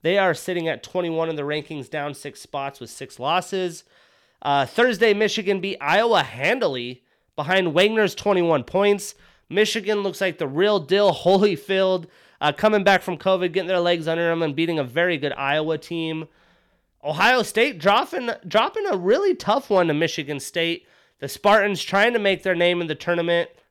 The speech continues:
Very bad loss for Ohio State as they now fall to seven in the rankings.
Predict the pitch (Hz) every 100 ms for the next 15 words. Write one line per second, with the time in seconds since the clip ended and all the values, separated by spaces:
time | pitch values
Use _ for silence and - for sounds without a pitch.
0 | - 127 208 233 165 175 160 147 156 147
1 | - 147 139 151 147 - 160 151 123 147
2 | 160 143 127 147 139 127 - - 151 147
3 | 135 127 135 139 135 139 131